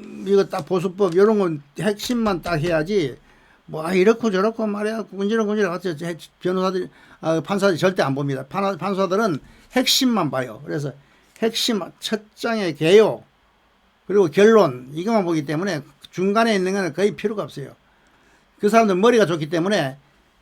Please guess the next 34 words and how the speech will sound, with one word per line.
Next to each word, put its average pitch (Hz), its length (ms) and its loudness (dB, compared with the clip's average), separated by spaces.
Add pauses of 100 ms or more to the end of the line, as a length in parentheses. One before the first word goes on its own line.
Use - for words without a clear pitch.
(960)
개요 214 320 8
읽고 220 440 4
결론 214 320 4
읽으면 202 400 0
내용은 190 340 2
안 156 180 0
봐도 160 220 -2
다 131 160 -4
알아. 113 240 -10 (1300)
그리고 185 240 2
내용이 180 280 4
혹시 170 260 -2
궁금한 185 360 -2
게 185 60 -2
있으면 160 280 -4 (320)
가다가 160 280 0
이렇게 147 160 0
체크만 185 480 -4
하지 151 360 -2 (480)
이거를 185 300 2
일일이 208 460 0
뭐 202 400 2 (600)
구질구질 208 560 -2
저질저질 196 560 2
한 196 180 -2
거 165 300 -2 (440)
이런 214 200 -2
거 175 140 0
다 143 220 -10
안 123 100 -10
봅니다. 151 320 -6
그래서 143 240 -6
내가 151 220 -4
이걸, 151 200 -4